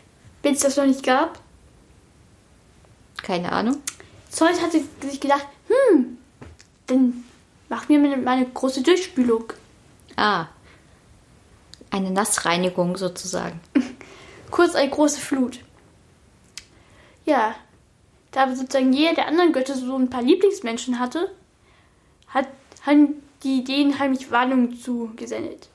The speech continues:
Speaker 1: Und die berühmtesten beiden sind, war ein älteres Königspaar, Deukalion und Pyrrha. Deukalion war ein Sohn von Prometheus.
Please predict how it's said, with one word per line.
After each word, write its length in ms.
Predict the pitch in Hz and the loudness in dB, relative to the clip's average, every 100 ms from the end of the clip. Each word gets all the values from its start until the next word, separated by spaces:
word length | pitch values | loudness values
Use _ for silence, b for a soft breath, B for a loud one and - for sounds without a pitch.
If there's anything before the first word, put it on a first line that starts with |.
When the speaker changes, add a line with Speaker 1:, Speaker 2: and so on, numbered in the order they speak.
| _ _ b b b | _ _ b b b
Speaker 1:
Und 80 | |
die 100 | 254 | 0
berühmtesten 640 | 247 285 381 381 339 294 247 | 2 4 4 4 0 -2 0
beiden 480 | 240 277 285 269 | 2 2 0 0
sind, 520 | 254 - 262 254 254 - b b b | -2 -2 2 2 0 -16 b b b
war 160 | - 262 | -2 -2
ein 100 | 254 | 0
älteres 360 | 269 262 - | -4 -6 -10
Königspaar, 920 | - 330 359 349 - - 277 285 285 285 B B B B _ - | -2 2 2 0 -6 0 2 4 2 -6 B B B B _ -4
Deukalion 760 | 262 254 - 294 294 294 294 294 | -2 -2 0 4 6 6 4 2
und 180 | 262 | -4
Pyrrha. 420 | - 294 262 220 240 | 0 0 0 -4 -6
Deukalion 760 | 240 - 277 294 302 294 277 | -8 -2 2 4 4 4 2
war 180 | 262 254 | 2 2
ein 200 | - 247 | 2 -2
Sohn 180 | 240 294 | 2 0
von 200 | 294 262 | 0 -4
Prometheus. 840 | 254 247 302 349 370 370 381 - | 0 2 2 4 2 2 -2 -8